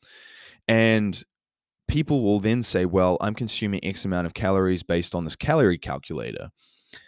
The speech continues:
I'm first, I'm here to tell you that most calorie calculators are not gonna predict accurately your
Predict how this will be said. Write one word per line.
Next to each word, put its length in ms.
I'm 140
first, 340
I'm 120
here 180
to 80
tell 440
you 320
that 500
most 240
calorie 300
calculators 600
are 80
not 340
gonna 200
predict 500
accurately 720
your 680